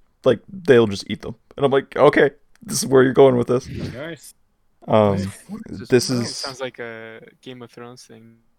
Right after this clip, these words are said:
Speaker 4: No one's gonna fucking survive.
Speaker 1: This is
Speaker 3: Yeah.
Speaker 1: the leader of the Nile, who's looks dope. Like,
Speaker 2: Yeah.
Speaker 3: Yo.
Speaker 1: kinda looks like a Vex from
Speaker 3: I was,
Speaker 1: Destiny.
Speaker 3: yeah, with the red eye.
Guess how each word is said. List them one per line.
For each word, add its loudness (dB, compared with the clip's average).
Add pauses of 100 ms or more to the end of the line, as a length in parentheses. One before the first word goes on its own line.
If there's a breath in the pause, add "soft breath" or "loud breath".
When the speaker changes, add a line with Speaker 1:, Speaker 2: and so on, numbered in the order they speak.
(260)
Speaker 4:
No -18
one's -18
gonna -20
fucking -20
survive. -18 (880)
Speaker 1:
This -4
is -4
Speaker 3:
Yeah. -12
Speaker 1:
the -2
leader 0
of -2
the -2
Nile, -4 (640)
who's -4 (300)
looks 2 (360)
dope. -8 (180)
Like, -8 (1600)
Speaker 2:
Yeah. -20
Speaker 3:
Yo. -18
Speaker 1:
kinda 0
looks -6
like -4
a -10
Vex -10 (880 soft breath)
from -12
Speaker 3:
I -8
was, -8 (120)
Speaker 1:
Destiny. -12
Speaker 3:
yeah, -6 (220)
with -20
the -14
red -12
eye. -14